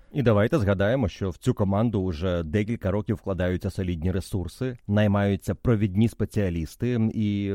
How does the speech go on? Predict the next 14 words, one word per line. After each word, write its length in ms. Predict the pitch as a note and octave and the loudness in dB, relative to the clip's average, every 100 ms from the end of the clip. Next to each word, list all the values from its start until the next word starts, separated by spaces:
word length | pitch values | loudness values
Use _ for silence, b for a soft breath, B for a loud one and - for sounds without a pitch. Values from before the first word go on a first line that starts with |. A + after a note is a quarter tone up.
| G2 - | -6 -4
вона 300 | A2 D3 F#3+ | 0 0 2
не 140 | C3 | 2
просто 360 | E3 G#3 - G#2 | 2 0 2 2
отримала 760 | - A2+ G2+ F#2 F2 E2+ D#2+ - | 4 2 2 2 0 0 -4 -6
екс-головного 1160 | - G2+ - F#2+ F2+ G#2+ F#2 F#2+ E2+ E2+ E2 - | -2 -2 -2 -4 0 2 2 2 4 4 2 0
аеродинаміка 800 | G#2 F#2 F#2+ G2 G2 F2 E2 F2+ | 2 2 2 2 2 2 0 0
Red 180 | F#2+ F2 | 2 2
Bull 340 | F#2+ F2 D#2+ | 0 -2 -2
Дена 260 | D#2 E2+ D#2+ | 0 0 -2
Феллоуза, 680 | - F#2+ D#2+ D#2+ - A#1 B1 | -2 -4 -4 -8 -10 -8 -8
вона 500 | E2+ F#2+ F2+ G2+ C#3+ | -4 -2 0 0 -2
ще 260 | D3 - G#2+ | -4 -4 0
й 160 | A2 F#2+ | 0 0
зібрала 720 | F#2 D#2+ G2 F#2+ F2+ E2 | -2 -2 0 0 0 -2